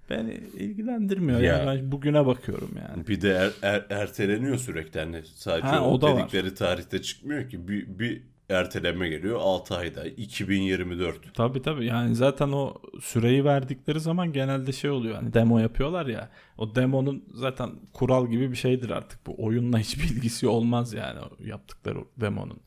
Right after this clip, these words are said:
Speaker 1: Yani baştan yaparlar. Hatta o ana kadar yapılmış şeyleri bile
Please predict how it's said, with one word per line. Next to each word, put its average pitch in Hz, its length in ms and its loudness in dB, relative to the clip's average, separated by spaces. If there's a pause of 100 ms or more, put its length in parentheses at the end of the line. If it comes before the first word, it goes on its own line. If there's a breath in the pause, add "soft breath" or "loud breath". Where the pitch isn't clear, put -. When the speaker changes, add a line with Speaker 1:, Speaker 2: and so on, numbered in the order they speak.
(120)
Speaker 1:
Yani 117 200 -10
baştan 113 380 0
yaparlar. 98 440 0
Hatta 110 340 2
o 123 240 0
ana 120 220 4
kadar 120 260 2
yapılmış 120 440 2
şeyleri 127 440 4
bile 123 280 2